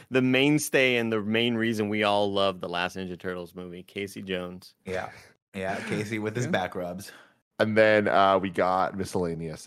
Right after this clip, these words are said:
Speaker 3: of course, coming through with the plot in haiku. "Beats these guys bloody. Did I mention I study martial arts, buddy? April on the news,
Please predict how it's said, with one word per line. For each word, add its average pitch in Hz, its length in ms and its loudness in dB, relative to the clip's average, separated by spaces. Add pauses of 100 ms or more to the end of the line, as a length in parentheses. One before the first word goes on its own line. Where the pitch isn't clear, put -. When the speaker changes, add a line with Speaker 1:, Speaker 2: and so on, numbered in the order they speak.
Speaker 3:
of 95 140 0
course, 71 340 -6
coming 92 240 -2
through 82 160 -4
with 92 120 -2
the 131 80 4
plot 127 360 4
in 104 80 -6
haiku. 87 480 -2 (1000)
"Beats 175 260 0
these 156 200 -4
guys 131 320 8
bloody. 101 420 4 (300)
Did 113 120 4
I 120 80 8
mention 151 320 2
I 139 80 4
study 117 480 0 (240)
martial 95 400 0
arts, 107 220 2
buddy? 139 380 -2 (800)
April 127 300 6
on 127 140 6
the 123 80 4
news, 110 460 0